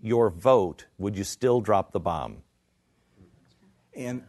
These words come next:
Speaker 1: Yeah.
Speaker 2: I think the problem today is a lot of people base the morality of the acts and tie it to the individual. Can a, can an individual that you don't respect make decisions that are appropriate and moral?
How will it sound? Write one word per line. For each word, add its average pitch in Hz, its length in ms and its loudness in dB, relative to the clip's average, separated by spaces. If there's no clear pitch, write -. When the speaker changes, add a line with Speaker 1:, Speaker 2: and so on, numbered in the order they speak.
Speaker 1:
Yeah. - 120 -12
Speaker 2:
I 131 100 -6
think - 500 -12
the 135 60 -14
problem 135 580 -10
today 135 420 -10
is 95 180 -6
a 107 60 -6
lot 120 260 -2
of 139 80 -10
people 123 360 -8
base 120 340 -4
the 113 100 -6
morality 120 680 -6
of 107 180 -8
the 107 240 -10
acts 110 480 -10
and 110 220 -8
tie - 340 -8
it 110 320 -8
to - 140 -8
the 110 200 -4
individual. 110 760 -6
Can 139 220 -2
a, 120 140 -4
can - 280 -8
an 110 140 -6
individual 151 760 -6
that 107 140 -6
you 107 160 -8
don't 127 300 -6
respect 110 680 -8
make 127 320 -6
decisions 104 960 -10
that 113 140 -2
are 101 140 2
appropriate 113 720 -4
and 95 140 -4
moral? 107 640 -4